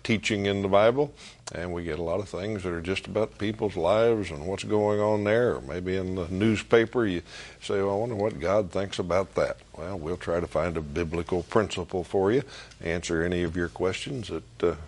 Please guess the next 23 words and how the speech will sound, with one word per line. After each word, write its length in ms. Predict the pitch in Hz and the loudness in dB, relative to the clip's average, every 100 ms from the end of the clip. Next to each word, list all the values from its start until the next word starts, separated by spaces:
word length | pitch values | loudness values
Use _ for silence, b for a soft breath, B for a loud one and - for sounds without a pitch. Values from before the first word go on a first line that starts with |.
| - | -8
have 160 | 73 90 | -4 -4
a 40 | |
Bible 380 | 92 95 127 143 | 2 2 4 4
answer. 300 | 151 127 - | 4 2 -2
And 120 | 67 | -6
if 120 | 76 - | -10 -12
we 80 | |
can't 220 | 69 98 - | -2 -2 0
find 300 | 110 113 113 | 0 0 0
one, 240 | 123 117 | -4 -4
we'll 120 | 76 | -6
tell 200 | - 95 | 0 0
you 140 | 98 92 | 2 2
we 120 | 92 | 0
can't 280 | 101 95 - | 0 -2 -2
find 340 | 85 76 67 | -2 -2 -4
one. 300 | 69 65 60 | -8 -10 -6
So 160 | - 80 | 0 4
that's 200 | 95 101 | 4 4
the 60 | |
way 160 | 98 104 | 6 6
we 200 | 92 92 | 6 6
operate. 460 | 95 95 98 107 | 8 6 6 6